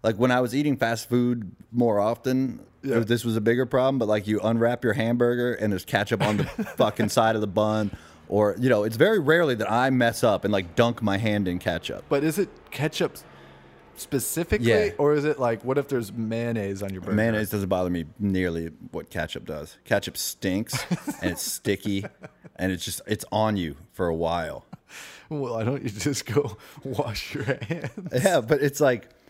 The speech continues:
Speaker 1: I do, but you're eating already. You already washed your hands. You're
Speaker 2: I,
Speaker 1: sitting down.
Speaker 2: I know,
Speaker 1: It's like
Speaker 2: but
Speaker 1: you lick the ketchup up, and then, like, you're eating a fry, and just,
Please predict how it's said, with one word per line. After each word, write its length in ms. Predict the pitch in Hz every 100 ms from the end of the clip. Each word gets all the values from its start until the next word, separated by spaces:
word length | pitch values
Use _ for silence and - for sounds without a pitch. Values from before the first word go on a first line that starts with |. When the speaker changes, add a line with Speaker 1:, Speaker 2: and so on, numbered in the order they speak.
| _ -
Speaker 1:
I 120 | 120
do, 580 | 123 - 127 165 214 214 _ -
but 180 | 123
you're 160 | 135 135 143
eating 520 | 147 135 123 98 - 113
already. 400 | 113 131 139 123
You 120 | 113
already 320 | 135 147 147
washed 380 | 110 98 92 -
your 80 | 90
hands. 420 | 92 87 80 85
You're 120 | 104
Speaker 2:
I, 20 | 98
Speaker 1:
sitting 260 | 151 151
down. 440 | 127 139 101 71 67 -
Speaker 2:
I 80 | 180
know, 100 | 226
Speaker 1:
It's 80 | 196
like 120 | 139
Speaker 2:
but 40 | 139
Speaker 1:
you 60 |
lick 220 | 139 175
the 60 | 175
ketchup 480 | - 156 - 151 151
up, 280 | 147 151 - - - - - - - - -
and 120 | 113
then, 120 | 117
like, 240 | 110 92 - _ _ _ - 101 - 113 113
you're 220 | 117 110
eating 160 | 127
a 60 | 117
fry, 320 | - 110 113
and 180 | 104 82
just, 240 | 101 -